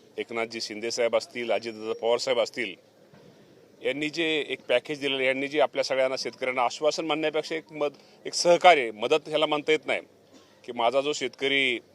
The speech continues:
आज जो अडचणीत आहे आणि या अडचणीत असणाऱ्या शेतकऱ्याला परत कुठंतरी उभा करता आलं पाहिजे, तो उभा राहिला पाहिजे.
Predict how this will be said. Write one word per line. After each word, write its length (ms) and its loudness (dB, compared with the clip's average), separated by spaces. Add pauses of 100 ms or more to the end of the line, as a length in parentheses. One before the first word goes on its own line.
(500)
आज 160 6
जो 160 0
अडचणीत 480 2
आहे 120 2 (760)
आणि 140 0
या 100 6
अडचणीत 340 0
असणाऱ्या 340 2
शेतकऱ्याला 420 0 (140)
परत 140 0 (100)
कुठंतरी 340 -2
उभा 240 4
करता 340 2
आलं 120 4
पाहिजे, 440 0 (640)
तो 60 -4
उभा 220 10
राहिला 300 8
पाहिजे. 440 4